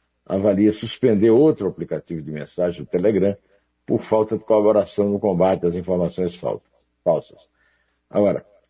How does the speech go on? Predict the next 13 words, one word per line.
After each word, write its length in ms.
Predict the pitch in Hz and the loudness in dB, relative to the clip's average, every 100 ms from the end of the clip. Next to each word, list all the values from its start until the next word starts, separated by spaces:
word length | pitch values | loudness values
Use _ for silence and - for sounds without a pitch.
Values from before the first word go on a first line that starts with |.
| _ | _
quem 220 | 147 190 | 2 4
receber 720 | 147 127 123 87 85 78 - - | 4 2 0 2 0 -2 -6 -8
mensagens 520 | 87 87 82 73 71 | -8 -6 -6 -6 -6
suspeitas 580 | 101 104 - 113 113 - | -10 -8 0 0 0 0
poderá 380 | 135 139 110 | 2 4 2
preencher 500 | 110 139 131 - 123 | 2 0 -2 -2 0
um 80 | 113 | 0
formulário 500 | 95 92 90 90 95 | -2 -2 2 2 2
no 120 | 98 | -2
site 260 | 90 98 92 | -2 -2 -2
da 140 | 92 | -2
Justiça 440 | 92 82 - 92 87 | -4 -6 -8 -4 0
Eleitoral. 500 | 95 95 101 - | 0 2 2 2